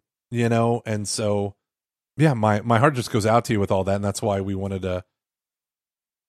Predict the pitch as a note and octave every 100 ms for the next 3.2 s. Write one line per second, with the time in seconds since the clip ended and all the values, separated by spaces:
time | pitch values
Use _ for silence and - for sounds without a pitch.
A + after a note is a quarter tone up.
0 | _ _ _ _ - C#3 B2 C3+ A#2 A2+
1 | - A#2 G#2+ G2+ G#2+ - A#2+ A#2 G#2 G#2+
2 | G#2 G#2+ G2+ G2+ - G#2 G#2 G2+ F#2+ -
3 | G2